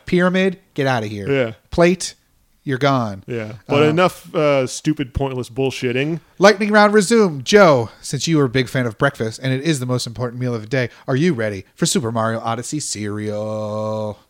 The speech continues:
Speaker 2: Yes.
Speaker 1: Yeah, I'm, I'm gonna
Speaker 2: I'm,
Speaker 1: get it.
Speaker 2: I'm looking everywhere for <laughs> a box of that shit.
Speaker 1: I don't think it's out yet.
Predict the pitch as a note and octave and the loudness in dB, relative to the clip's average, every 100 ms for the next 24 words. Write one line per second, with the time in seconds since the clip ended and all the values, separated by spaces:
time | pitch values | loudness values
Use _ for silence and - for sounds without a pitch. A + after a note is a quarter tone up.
0 | - A#2+ G#2+ - - - - _ _ A2+ | -14 -10 -10 -12 -18 -20 -20 _ _ -8
1 | F#2 G2 G#2 G2 G2+ B2 B2 F#2 - A#2+ | -8 -12 -18 -12 -6 -4 -4 -8 -8 -8
2 | A#2+ A2+ B2+ A#2+ C3+ C#3+ B2+ A#2+ B2 A#2 | -8 -12 -10 -6 -4 -4 -4 -4 -2 -4
3 | A2+ A2+ - - G#3 B2 A2+ - C#3 F3 | -6 -8 -12 -8 -6 -6 -10 -10 -6 -6
4 | - - D#3 E3+ D#3+ G#2+ F#2 E2 | -8 2 4 6 2 0 -6 -12